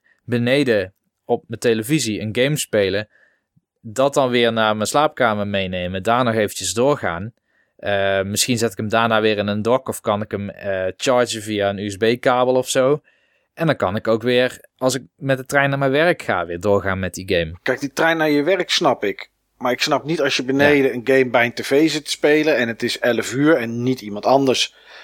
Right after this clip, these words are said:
Speaker 2: moet gebruik maken van die T V, dat je denkt, "Oh, zo, ik ga alvast naar mijn bed en dan ga ik in mijn bed nog even doorspelen." Waarom zou je dan niet gewoon een half uur langer bij je T V blijven zitten en doorspelen?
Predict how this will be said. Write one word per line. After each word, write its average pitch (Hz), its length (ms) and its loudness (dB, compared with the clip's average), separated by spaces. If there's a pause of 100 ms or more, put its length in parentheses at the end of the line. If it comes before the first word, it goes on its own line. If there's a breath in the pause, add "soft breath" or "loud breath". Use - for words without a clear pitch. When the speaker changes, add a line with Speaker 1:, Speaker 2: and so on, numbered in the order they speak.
(140 loud breath)
Speaker 2:
moet 123 200 -2
gebruik 123 420 2
maken 120 320 2
van 120 200 0
die 110 100 -6
T 110 120 -4
V, 160 300 4
dat 147 160 2
je 143 80 0
denkt, 131 320 2
"Oh, 127 240 4
zo, 120 200 2
ik 98 100 -2
ga 143 120 4
alvast - 800 2
naar 127 100 2
mijn 123 140 0
bed 170 220 2
en 160 60 -6
dan 147 80 2
ga 151 120 6
ik 147 100 2
in 147 60 4
mijn 139 160 2
bed 175 180 4
nog 165 120 -2
even 156 280 2
doorspelen." 135 540 2
Waarom 113 220 2
zou 123 140 4
je 123 60 6
dan 120 100 0
niet 127 140 -2
gewoon 131 200 0
een 123 100 -2
half 123 320 4
uur 131 180 4
langer 131 320 4
bij 127 160 4
je 131 60 4
T 131 120 -4
V 180 200 4
blijven 117 340 2
zitten 104 240 -4
en 95 100 -6
doorspelen? 90 640 -2